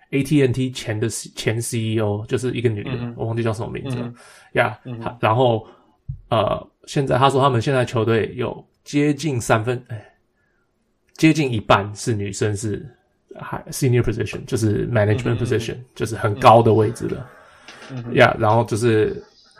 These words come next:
Speaker 1: 听，听这个女生，就是她就是还蛮，就是很在乎这些事情，然后改，然后改，改革很多事情这样子。Yeah,
Speaker 2: Yeah, yeah.
Speaker 1: yeah, so
Speaker 2: Well, you do need them. You do need them. 我，我，我，我这样说好了，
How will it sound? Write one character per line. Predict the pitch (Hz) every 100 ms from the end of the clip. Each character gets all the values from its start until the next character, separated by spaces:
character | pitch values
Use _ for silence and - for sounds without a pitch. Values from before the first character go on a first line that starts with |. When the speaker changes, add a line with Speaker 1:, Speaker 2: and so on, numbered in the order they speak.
| - - - -
Speaker 1:
听， | - 143 -
听 | 151 156
这 | 170 139
个 |
女 | 123 110
生， | 123 117
就 | 127
是 | 120 113 -
她 | - 117
就 | 113
是 | 120 120 - - _ _ _ -
还 | -
蛮， | 117 107 104 104 104 101 101 104 110 - - - -
就 | 143
是 | 113 117 -
很 | 113
在 | 110 131 120
乎 | 117
这 | 123
些 | 117
事 | 117
情， | 107 104
然 | 101
后 | 104 101 -
改， | - - -
然 | 113
后 | 104 101 -
改， | 110 101 110
改 | 110
革 | 101 117 113
很 | 101
多 | 110
事 | 107 107
情 | - -
这 | -
样 | - -
子。 | 156 - _ _ _ _ 123 - -
Yeah, | 101
Speaker 2:
Yeah, | 110 120 _ -
yeah. | 139 131
Speaker 1:
yeah, | - 143
so | - - - - - - 190
Speaker 2:
Well, | 196
you | 196
do | 175 233
need | 233 208
them. | - 123 110 -
You | 151
do | 143 190
need | 185 185 -
them. | 117 117 _ _
我， | 170
我， | 190 196
我， | 196 202
我 | 196
这 | 175
样 | 247 196
说 | - 185 170
好 | 131
了， | 117 123